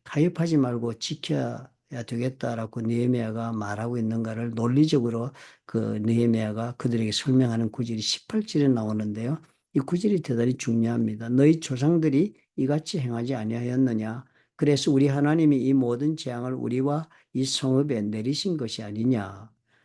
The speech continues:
그러니까 바빌론이 이렇게 잡혀갔다 포로로고 나라 망하고 이 모든 재앙을 당한 것이 다 어디에 있다고 말하고 있습니까? 조상들이 안식일을 안 지켜서 그렇다는 것입니다. 그럼에도 불구하고 "너희가 안식일을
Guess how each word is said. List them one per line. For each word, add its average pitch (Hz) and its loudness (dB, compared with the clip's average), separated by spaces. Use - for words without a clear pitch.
그러니까 156 4
바빌론이 160 2
이렇게 131 0
잡혀갔다 131 0
포로로고 135 0
나라 120 2
망하고 139 2
이 156 2
모든 160 0
재앙을 143 -2
당한 123 -6
것이 127 -8
다 117 -4
어디에 113 0
있다고 120 -6
말하고 107 -6
있습니까? 104 -10
조상들이 139 2
안식일을 113 -4
안 113 -16
지켜서 127 -10
그렇다는 107 -8
것입니다. 104 -10
그럼에도 180 6
불구하고 120 0
"너희가 127 2
안식일을 147 2